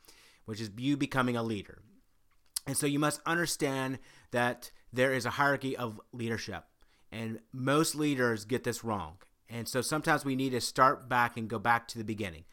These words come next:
So number one, you must lead yourself. You must lead yourself. You must become what you seek. Number two, lead your family. And when you become proficient at number one and number two, when you lead yourself and you lead your family,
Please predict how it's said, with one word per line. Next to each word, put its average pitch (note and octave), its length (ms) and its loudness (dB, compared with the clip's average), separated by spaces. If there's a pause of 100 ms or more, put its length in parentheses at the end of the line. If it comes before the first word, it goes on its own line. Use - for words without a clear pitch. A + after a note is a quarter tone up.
So - 120 -2
number C#3 260 4
one, C#3 360 2
you C3 80 -2
must B2+ 220 -2
lead A#2 280 -4
yourself. G2 520 -8 (1120)
You A#2 100 -8
must C3 160 -2
lead D3 180 0
yourself. C#3+ 560 0 (540)
You C#3 280 6
must D3 320 2
become B2 840 4 (180)
what C3 260 0
you C3 120 -6
seek. - 500 -4 (540)
Number C3 180 0
two, C3+ 400 0 (140)
lead B2+ 260 0
your C3 80 0
family. F#2+ 420 -6 (300)
And G#2+ 180 -10
when A#2 200 -6
you C#3+ 160 0
become C3+ 400 -6
proficient C3+ 500 -4
at A#2 140 -4
number A#2+ 500 -2 (180)
one B2 300 2
and A#2 220 -4
number A#2+ 260 -2
two, A#2 260 -4
when G2+ 140 -6
you A#2 160 -4
lead B2 220 -6
yourself A#2+ 400 0
and A2+ 100 -6
you A#2+ 160 -4
lead A#2+ 220 -6
your B2+ 60 -6
family, G#2 420 -6